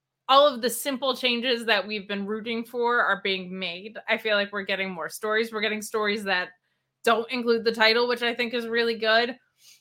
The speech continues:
This match was fine. I do think it would have been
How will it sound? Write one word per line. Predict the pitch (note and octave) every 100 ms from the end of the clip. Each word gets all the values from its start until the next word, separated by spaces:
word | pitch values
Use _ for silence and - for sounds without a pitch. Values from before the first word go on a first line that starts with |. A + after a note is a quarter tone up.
| _
This | A#3 C4+ F#4+
match | F#4+ F4+ F4+ - -
was | D4+ D4+ G4+ D4+ - _ _
fine. | B3+ A#3 G#3+ G#3 G#3+ A3+ A3 -
I | A#3 A#3+ A#3+
do | G#3+ C4 B3
think | C4+ A#3+ A3 - - _
it | A#3 A3+
would | A3 A#3+
have | A#3 G#3+ G#3 _ _ _ - F#3+ -
been | A#3 A3 G#3+ A3 G#3+